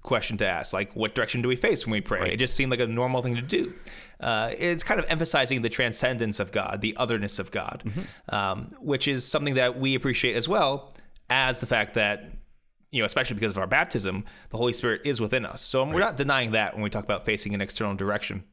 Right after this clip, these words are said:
Speaker 1: But like Father Harrison said, this means something. And so I'm gonna give you a quick and dirty history of how facing east sort of happened. Um, as you may remember from your, uh, R C I A class,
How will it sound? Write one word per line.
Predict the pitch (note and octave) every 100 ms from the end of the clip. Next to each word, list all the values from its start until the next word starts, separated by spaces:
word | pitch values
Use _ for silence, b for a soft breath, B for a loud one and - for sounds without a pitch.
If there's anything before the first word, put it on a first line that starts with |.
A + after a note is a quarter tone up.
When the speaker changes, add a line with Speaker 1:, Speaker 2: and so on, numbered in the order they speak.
| - - _ _ _ -
Speaker 1:
But | D3
like | B2+
Father | B2 B2
Harrison | A2+ A2+ A2
said, | - G3 B2 B B -
this | -
means | - A#3+ A3+
something. | - G2 - B2+ B B B B B -
And | C3+ C#3
so | - C#3+ C#3 C3 B2
I'm | D#3
gonna | G3+ G#3
give | F3+
you | F3
a | D3+
quick | A3 F3
and | D3
dirty | D#3 D3+ D3
history | C#3 C3+ - A#2+ A2 G#2
of | G#2 G#2 G#2 G#2
how | B2 A#2+ A#2
facing | - A#2+ A#2
east | G2+ A2+ -
sort | A2
of | G2+
happened. | - G2+ F2 D#2+ - B B B B B - -
Um, | G#2 F#2 - - -
as | - G#4 -
you |
may | G#3 G3
remember | D#3 C#3+ B2+ - - -
from | - C#3
your, | C3 B2+ B2 A#2+
uh, | A#2 A#2 A#2
R | -
C | C#3+ B2
I | B2+
A | D#3+
class, | - F#2 - -